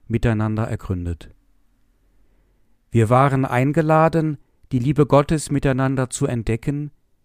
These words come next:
in den Gleichnissen von Jesus, eine Liebe, die uns so viel schenkt.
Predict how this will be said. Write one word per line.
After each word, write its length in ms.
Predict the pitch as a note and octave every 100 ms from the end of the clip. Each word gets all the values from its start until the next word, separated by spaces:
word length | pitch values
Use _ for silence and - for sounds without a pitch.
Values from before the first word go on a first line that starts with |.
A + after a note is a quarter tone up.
| _
in 140 | - C3
den 120 | C3
Gleichnissen 680 | - B2+ C#3 - C#3 - C3+
von 200 | C3+ B2+
Jesus, 760 | A#2 B2+ B2+ G2+ E2+ - - _ _ _ _ _ _ _ _
eine 260 | - G#2+
Liebe, 520 | G2+ G#2+ A#2 B2 C3 C3 _ -
die 80 | A2+
uns 220 | A2+ A2
so 160 | A#2 A#2
viel 180 | -
schenkt. 500 | A#2 - F#2 E2+ -